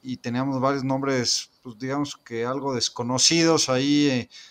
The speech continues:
en, en el leaderboard y poco a poco se fue llenando de, de nombres grandes hasta que el domingo tuvimos un hombre, un, un, un leaderboard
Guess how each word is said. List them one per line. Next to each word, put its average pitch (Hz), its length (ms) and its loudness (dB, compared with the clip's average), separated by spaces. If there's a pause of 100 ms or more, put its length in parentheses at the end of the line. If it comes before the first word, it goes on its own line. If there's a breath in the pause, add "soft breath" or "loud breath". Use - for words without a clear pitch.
(240 loud breath)
en, 131 360 -6
en 127 140 -4
el 131 100 -4
leaderboard 170 500 0
y 147 80 2
poco 143 300 -6
a - 80 -6
poco 143 320 -4
se 113 80 -10
fue 135 240 -4
llenando 127 460 -2
de, 110 580 -4 (100)
de 117 120 -6
nombres 127 360 -4
grandes 143 600 0
hasta - 240 -14
que - 160 -18
el 104 80 -16
domingo 123 360 -6
tuvimos 113 500 -12
un 113 140 -16
hombre, 117 360 -8 (400 soft breath)
un, 135 180 -2
un, 143 220 -4
un 143 220 2
leaderboard 135 500 2